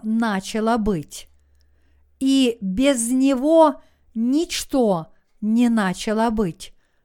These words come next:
что начало быть". Кто Он? Иисус. Он – Спаситель. Кто такой Спаситель? Это Бог, Творец.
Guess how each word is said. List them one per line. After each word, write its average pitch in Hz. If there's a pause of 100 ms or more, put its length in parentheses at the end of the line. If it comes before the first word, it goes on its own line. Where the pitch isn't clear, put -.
(100)
что 214
начало 214
быть". 190 (1120)
Кто 339
Он? 180 (560)
Иисус. 269 (720)
Он – 320 (400)
Спаситель. 180 (760)
Кто 285
такой 302
Спаситель? 320 (840)
Это 269 (100)
Бог, 180 (520)
Творец. 240